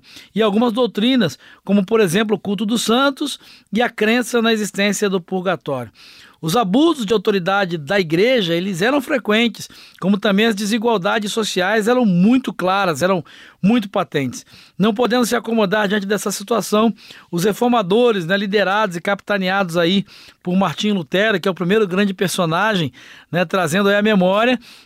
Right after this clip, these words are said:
que há uma série de pré-reformadores que tiveram um papel bastante importante. Eu recomendo que você ouça aí os nossos programas anteriores pra entender todo esse processo, mas a verdade é que esses reformadores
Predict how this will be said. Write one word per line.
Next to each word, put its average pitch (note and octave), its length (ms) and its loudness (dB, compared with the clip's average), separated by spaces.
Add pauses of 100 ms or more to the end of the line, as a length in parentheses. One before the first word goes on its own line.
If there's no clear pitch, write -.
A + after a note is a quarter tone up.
(120)
que F#3 180 0
há G#3 120 2
uma A#3 180 2
série G#3+ 280 0
de F#3+ 100 -2
pré-reformadores A3 1120 0
que G3+ 140 -8
tiveram F#3+ 320 0
um - 20 -6
papel F3 440 -2 (360)
bastante E3+ 460 -2
importante. G3+ 540 -2
Eu F#3 80 2
recomendo G3 340 0
que F3+ 60 -10
você F#3 240 -2
ouça F#3+ 260 2
aí F#3 180 2 (400)
os C#3+ 160 -6
nossos F3+ 280 0
programas F#3+ 460 2
anteriores F#3+ 580 2
pra F3 160 -2
entender F3+ 420 0
todo F3+ 180 -4
esse F3 160 -6
processo, F#3 640 -2 (320)
mas F3+ 160 0
a A#3 80 2
verdade A3+ 560 0
é A#3 120 2
que A#3 240 0 (340)
esses G#3 180 -2
reformadores A#3 960 0